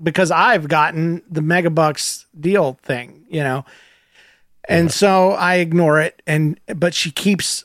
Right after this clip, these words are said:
Speaker 1: saying, "Hello, how are you? Hello, how are you?" And finally I wrote back and I just said, "I'm great. It's nice to hear from you." Uh, whatever. So I just wanted to move the, move the process along.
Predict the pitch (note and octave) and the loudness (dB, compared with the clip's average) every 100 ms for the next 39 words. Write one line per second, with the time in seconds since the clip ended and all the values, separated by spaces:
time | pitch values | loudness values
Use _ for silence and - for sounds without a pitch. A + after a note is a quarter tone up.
0 | _ - - G3+ G3 D#3 E3+ F#3 G#3 F3+ | _ -10 -2 2 4 4 4 6 6 6
1 | D#3 C3+ F3 F#3+ G#3 G3+ D#3 C#3+ E3+ F#3+ | 4 2 4 6 6 4 2 2 4 4
2 | F3 F3+ F#3 G3+ F3 F3 - A3 B3 A#3+ | 6 4 6 4 4 2 2 0 2 2
3 | G3 F#3 G3+ G#3 F3+ E3+ E3+ - - _ | 4 4 2 2 2 2 2 -4 -16 _
4 | D#3+ D#3 D#3+ D3+ F3 - F#3+ E3 D#3 D3+ | 0 2 2 2 -2 0 2 4 2 0
5 | D#3 _ _ _ _ _ - A#3 E4+ C4+ | -6 _ _ _ _ _ -2 0 2 0
6 | E3+ G#3 D4 E4 G3+ F3+ - G#3 D#4 C#4+ | 0 4 4 4 2 -2 0 2 4 4
7 | - G#3 A#3+ B3+ B3 - A3+ A3 A3 A3 | 2 2 4 4 2 2 4 6 6 6
8 | G#3+ G#3+ G3+ _ _ _ _ - F3+ F3 | 6 6 2 _ _ _ _ 0 2 4
9 | E3+ E3 D#3+ F3 _ - F3+ G#3 F#3 C#3 | 4 2 0 -4 _ -4 2 4 4 0
10 | - - G3+ G3 G#3 F#3+ - B3 A3 F#3+ | -6 -2 2 4 2 0 0 2 4 6
11 | G3 G3+ E3 E3 D3 C#3 - B3+ F3 E3 | 6 4 2 2 2 0 -8 -4 2 2
12 | C#3+ D3 B2 - E3 C#3 D3+ D#3+ C#3 C3+ | 2 -4 -4 0 0 0 -2 -2 -2 0
13 | C3 | -2